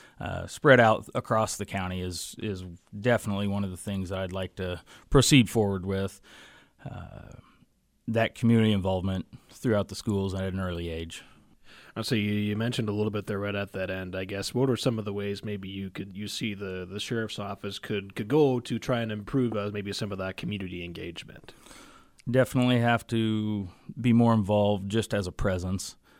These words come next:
Speaker 1: uh, for sure. Whether it's at ball games, uh, community events, plays, things like,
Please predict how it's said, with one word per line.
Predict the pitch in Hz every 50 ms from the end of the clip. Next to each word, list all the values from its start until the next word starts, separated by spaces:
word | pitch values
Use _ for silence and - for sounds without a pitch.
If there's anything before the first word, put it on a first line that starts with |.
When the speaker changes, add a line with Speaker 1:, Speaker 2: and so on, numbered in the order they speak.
| _ _ _ _ _ _ _ - -
Speaker 1:
uh, | - - 90 82
for | - - - 110 101
sure. | - - 120 98 90 90 90 85 - - - - - - - - - - - - - - - - - - - _ -
Whether | - 92 104 107 98 101 98 92
it's | 90 - -
at | 90
ball | 92 98 117 127 127 120
games, | 120 127 123 120 120 123 123 117 - - - - - - - - - - - _ - -
uh, | - 82 76 76 76 - _ _ _ - - - - - - _ _ _ _ _ -
community | - 120 117 120 120 117 113 113 110
events, | 98 101 104 104 104 104 - -
plays, | - - - 107 107 104 101 101 98 - -
things | - 104 101 98 90
like, | 104 98 98